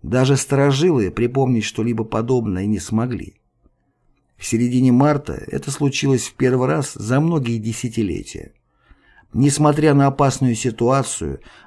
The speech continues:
Нуба сохраняли удивительное хладнокровие. Оно передалось и нам. Когда через несколько часов дождь несколько утих, земля настолько размякла, что об отъезде нечего было и помышлять.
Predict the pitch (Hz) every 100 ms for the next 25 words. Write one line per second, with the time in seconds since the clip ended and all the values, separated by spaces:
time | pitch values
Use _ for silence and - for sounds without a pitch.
0 | - 139 202 151 120 127 131 135 143 135
1 | 127 - 123 131 131 123 113 110 127 123
2 | 123 139 131 92 50 50 - _ _ _
3 | _ _ - 120 151 143 143 123 120 120
4 | 117 - 135 113 64 - - _ _ _
5 | _ _ _ _ - 82 127 143 160 147
6 | 143 143 127 156 143 127 135 - 135 -
7 | 143 131 110 117 135 123 123 120 - 110
8 | - 110 107 135 123 - _ - - -
9 | 113 151 165 151 143 - 139 123 110 117
10 | 139 156 156 110 82 - 131 127 - 123
11 | 127 - 147 143 113 113 123 127 - 123
12 | 120 117 113 113 120 123 - 64 -